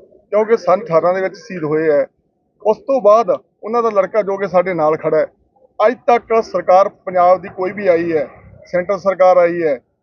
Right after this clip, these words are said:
ਪਰ ਕਹਿ ਦਿੰਦੀ ਹੈ ਕਿ ਮੈਂ ਇਹ ਕਰੂੰ, ਇਹ ਕਰੂੰ। ਇਹ ਜਵਾਨ ਹਾਲਤ ਕਰੂੰ, ਉਹਨਾਂ ਦਾ ਬੱਚਾ ਨਾਲ ਘੁੰਮ ਰਿਹਾ ਹੈ,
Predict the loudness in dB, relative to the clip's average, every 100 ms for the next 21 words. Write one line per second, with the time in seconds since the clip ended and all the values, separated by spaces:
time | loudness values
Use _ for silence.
0 | _ -6 0 0 2 -2 -8 -6 -4 -4
1 | -6 -4 -4 -4 -6 -6 -6 -4 -2 -4
2 | -6 -14 _ -6 -2 0 0 2 2 2
3 | 2 2 0 -6 -4 0 0 0 0 -2
4 | -2 0 0 0 -2 -4 -2 -2